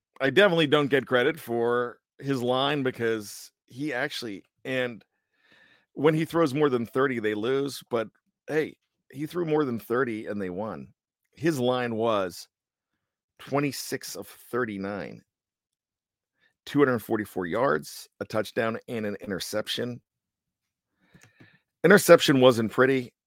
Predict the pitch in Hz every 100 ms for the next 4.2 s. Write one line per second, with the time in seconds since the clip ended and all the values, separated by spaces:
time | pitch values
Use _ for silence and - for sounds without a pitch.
0 | _ _ - 117 - 110 - 107 101 -
1 | 101 82 76 - _ _ _ _ _ _
2 | _ _ _ _ _ _ _ _ _ -
3 | - _ 175 180 185 185 180 165 - 156
4 | 147 131